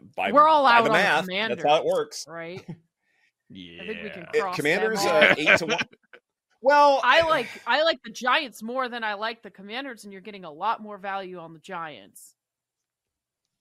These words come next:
Speaker 1: I don't, though. I, I mean, i-, if we're talking about value,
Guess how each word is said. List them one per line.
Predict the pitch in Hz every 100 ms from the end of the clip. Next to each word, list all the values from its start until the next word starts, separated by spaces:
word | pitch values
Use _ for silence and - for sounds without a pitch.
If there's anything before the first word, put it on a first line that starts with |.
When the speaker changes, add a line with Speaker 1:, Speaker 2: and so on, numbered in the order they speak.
| _
Speaker 1:
I | 202 392
don't, | - 220 285 294
though. | 139 98 82 - - _ _ _ -
I, | 226 247 240 - -
I | 196
mean, | 226 214
i-, | - 202 202
if | 202
we're | 220
talking | 247 277 254
about | 202 165 110
value, | 131 160 190 139 120 117